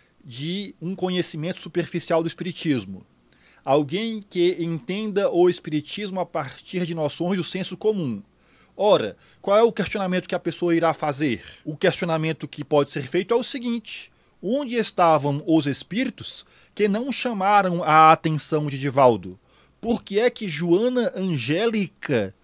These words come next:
não deu um toque em Divaldo, a fim de que ele prestasse a atenção, a fim de que se descobrisse de alguma forma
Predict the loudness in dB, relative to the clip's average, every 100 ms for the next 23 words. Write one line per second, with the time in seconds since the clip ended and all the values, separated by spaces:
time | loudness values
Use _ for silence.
0 | _ _ -6 -2 0 0 4 4 4 -4
1 | -2 2 4 2 -6 -8 -6 -6 0 4
2 | 4 2 -4 -6 -10 -10 -6 -2 0 0
3 | -2 -10 _ _ _ _ 2 2 2 0
4 | 0 -4 -10 -8 0 2 2 2 -4 -8
5 | -6 -4 -4 -4 -10 _ _ _ _ -4
6 | -4 -10 -10 -10 -10 -12 -4 -2 -2 -6
7 | _ _ _ -16 -10 -8 -8 0 2 2
8 | 0 -2 -2 -4 -4 2 2 2 -2 -6
9 | 0 2 2 0 -6